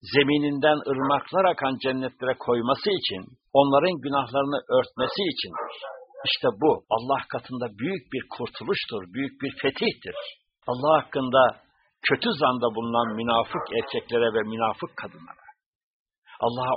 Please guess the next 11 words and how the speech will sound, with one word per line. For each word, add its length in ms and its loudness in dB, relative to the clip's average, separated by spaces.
ortak 340 -4
koşan 320 -2
erkeklere 520 -4
ve 60 -2
ortak 360 -4
koşan 320 -6
kadınlara 380 -6
azap 360 -2
etmesi 300 -12
içindir." 380 -18
Müslümanlar 520 2